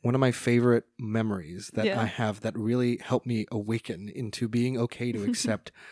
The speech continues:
Speaker 1: whatever, w-, w-, accept your cultural identity and background is I grew
Speaker 2: Mm-hmm.
Speaker 1: up in Hawaii,
Speaker 2: Mm-hmm.
Speaker 1: and, um, there's a huge Asian population there in
Speaker 2: Mm-hmm.
Speaker 1: Hawaii, and there were a lot of moments where Sen and I will make a reference, and we'll
Speaker 2: Yes.
Speaker 1: get it,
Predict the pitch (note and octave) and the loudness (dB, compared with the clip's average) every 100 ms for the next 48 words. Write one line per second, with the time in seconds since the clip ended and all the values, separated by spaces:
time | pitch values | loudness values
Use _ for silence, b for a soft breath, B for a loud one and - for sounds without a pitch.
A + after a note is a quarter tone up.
0 | B B - A2+ G#2+ G#2+ A2 G#2+ - C3+ | B B -2 0 2 2 2 2 -2 -4
1 | B2 B2+ D3+ - D#3+ C#3+ - A#2+ A2+ A2 | -4 -6 -4 -4 0 0 0 -2 -2 -2
2 | G2+ G#2 G2 F#2+ G2 - F#2 F#2 - - | -4 -4 -6 -8 -10 -10 -12 -12 -8 -2
3 | A#2+ B2+ A2+ G2 G#2+ G2 G2 A2+ A3+ A3 | 0 0 0 -2 -2 -2 -6 -2 0 0
4 | G3+ B - A#2+ A2 G#2 G2+ F#2 - A#2+ | -4 B -6 -2 0 0 -4 -8 -8 -4
5 | G2 F#2+ - G#2+ - A3 G3 - A2 G#2+ | -2 -4 -6 -8 -4 0 0 0 -4 -4
6 | F#2+ G2+ G2 - - - - G#3+ G3+ F#3+ | -8 -10 -12 -12 -14 -14 -6 -4 -4 -6
7 | - G2 B2+ - B B - A#2 A#2+ A#2 | -10 -14 -14 -16 B B -4 2 4 6
8 | A2 G#2+ B2+ C3 A2 G#2+ G2+ - G#2 G2 | 4 4 2 2 0 -2 -4 -2 -2 -2
9 | - b b - - A2 A#2 A#2 G#2 G2+ | -6 b b -10 -4 -2 -2 -4 -6 -6
10 | G2 G#2 - G#2+ G#2 - F#2 - - - | -8 -8 -8 -6 -6 -8 -12 -12 -18 -16
11 | B B B D3+ C#3 B2 C3 A2+ | B B B 4 4 2 -2 -4